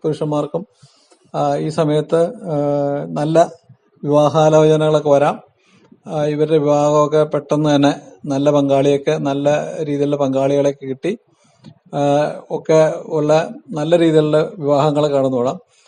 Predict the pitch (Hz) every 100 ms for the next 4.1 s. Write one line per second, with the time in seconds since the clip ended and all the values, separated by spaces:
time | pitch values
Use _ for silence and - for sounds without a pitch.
0 | _ _ 151 156 165 170 180 165 170 170
1 | 160 170 170 165 165 156 156 156 156 165
2 | - - - 156 151 147 143 156 147 151
3 | 165 170 165 165 175 147 143 143 143 135
4 | 139